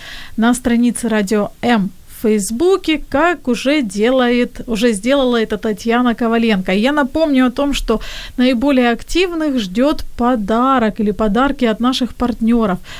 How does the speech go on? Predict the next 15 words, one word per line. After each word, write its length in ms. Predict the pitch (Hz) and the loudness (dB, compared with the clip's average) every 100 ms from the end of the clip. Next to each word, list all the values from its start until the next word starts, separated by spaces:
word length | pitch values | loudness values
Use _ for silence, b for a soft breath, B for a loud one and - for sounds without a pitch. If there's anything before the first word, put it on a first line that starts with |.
| B | B
От 160 | 220 262 | -2 0
издательства 920 | 254 220 277 - 240 - 240 226 196 - - - - - - - - | 0 2 2 2 0 -2 0 0 0 -6 -18 -20 -20 -20 -20 -18 -6
«Виват», 580 | 269 208 226 214 302 330 B B B B B - - | 0 2 2 2 0 0 B B B B B -18 -6
э, 200 | 247 208 | -2 0
вас 220 | 196 277 | 2 2
ждёт 280 | 247 262 262 | 2 0 0
совершенно 460 | 254 - 269 247 | 0 0 0 2
увлекательнейшая 960 | 240 226 240 277 277 247 220 220 240 220 | 2 0 0 0 0 0 0 0 0 0
детская 560 | 202 240 233 - 214 208 | 2 0 0 -2 -2 -2
книга, 480 | - 285 277 233 226 185 | -2 -2 2 2 0 -2
которая 320 | 214 202 233 226 | -2 0 2 2
называется 640 | 214 214 240 285 285 240 240 B B B | 2 0 0 0 0 -2 -4 B B B
«Великий 600 | 202 226 220 302 320 277 | 0 2 4 0 0 -2
секрет 500 | 240 233 - 233 254 - - - - | -2 -4 -4 0 -2 -2 -8 -4 -4
совы». 800 | - - 240 233 196 254 240 180 | -4 -2 2 2 2 2 2 -2